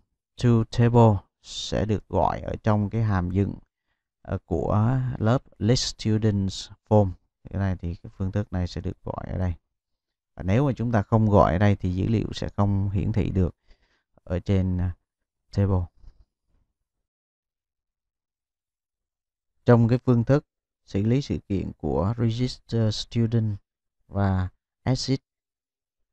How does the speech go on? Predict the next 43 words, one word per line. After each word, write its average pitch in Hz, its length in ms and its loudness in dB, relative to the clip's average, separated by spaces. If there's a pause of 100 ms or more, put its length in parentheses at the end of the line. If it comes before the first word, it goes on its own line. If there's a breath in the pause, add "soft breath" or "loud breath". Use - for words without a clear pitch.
(680)
thì, 101 260 2
à, 92 120 0
chúng 120 220 -6
ta 107 240 4
có 107 160 -2
thể 98 320 -4
đưa 110 360 0
các 127 240 -6
đoạn - 220 -6
mã 58 160 -4
xử 95 200 -2
lý. 113 380 2
Đầu 98 220 0
tiên, 117 340 4 (240)
register 117 840 2
student 113 580 4
sẽ - 280 -2
hiển 110 240 0
thị 110 240 2
cái 117 180 -4
form 110 260 4 (340)
register 107 640 0
student 107 440 -2 (100)
form. 110 240 4 (840)
Để 95 140 2
hiển 117 220 4
thị 113 180 2
được 104 320 4 (100)
thì - 80 -14 (380)
trước 139 160 0
hết 139 240 2
là 104 140 -2
sẽ - 240 -4
khai 117 380 2
báo 113 440 0
cái 143 140 -6
đối 127 260 0
tượng 71 340 0
là 95 180 -4
thể 107 140 -4
hiện 117 320 -2
của - 160 -6
cái 113 140 -6